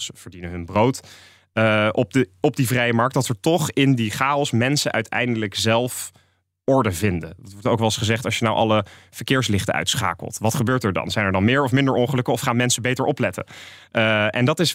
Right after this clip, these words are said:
wat je bij de gedachte achter Bitcoin had ook. Dat is dus dat decentrale systeem waar mensen dus, eh, ook zelf verantwoordelijkheid dragen. Eh, en toch bij de wat meer politici van linkse signatuur, die willen alles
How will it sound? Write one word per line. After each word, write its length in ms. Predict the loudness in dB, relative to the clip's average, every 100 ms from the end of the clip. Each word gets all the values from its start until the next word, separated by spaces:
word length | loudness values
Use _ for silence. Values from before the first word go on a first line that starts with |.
| -6
wat 200 | -4 -2
je 100 | 0
bij 380 | 0 0 0 -2 -4
de 100 | -6
gedachte 400 | 0 -2 -2 -4
achter 280 | -4 -4
Bitcoin 420 | -2 -2 0 0 0
had 220 | -2 -2
ook. 200 | -4 -4
Dat 140 | -8
is 140 | -6 -6
dus 160 | -8
dat 120 | -10 -8
decentrale 720 | 0 2 2 0 0 0 -2
systeem 520 | -4 -4 0 2 2
waar 160 | 2 2
mensen 340 | 2 0 0
dus, 280 | 0 0 -2 -8 -18 -20 _ _
eh, 100 | -4 0
ook 140 | 2
zelf 460 | 2 2 0 -4 -16
verantwoordelijkheid 800 | -6 0 2 2 2 0 -4 -6
dragen. 440 | -4 -4 -4 -8 -16 -20 -20 _ _ _
Eh, 460 | 2 4 4 2 2
en 280 | 2 2 0 _ _ _ _ _
toch 180 | -2 0
bij 180 | 0 0
de 120 | 0
wat 160 | -2
meer 340 | -2 -2 -4 -6 -14 -16 -16
politici 380 | -10 -8 -6 -6
van 180 | -4 -2
linkse 300 | 0 0 0
signatuur, 500 | 0 0 0 0 0
die 80 | 0
willen 200 | -2 0
alles 380 | 0 0 -2